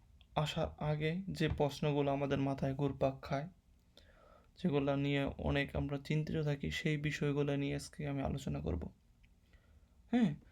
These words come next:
তো ধাপ by ধাপ এটা আলোচনা করব,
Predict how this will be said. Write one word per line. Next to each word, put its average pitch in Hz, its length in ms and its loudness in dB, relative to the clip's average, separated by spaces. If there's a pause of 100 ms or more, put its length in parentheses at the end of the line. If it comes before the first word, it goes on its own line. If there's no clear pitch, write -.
(160)
তো 139 120 -2 (1600)
ধাপ 156 180 0
by 170 320 4
ধাপ 151 160 2 (160)
এটা - 160 -2
আলোচনা 143 360 0
করব, 143 260 -2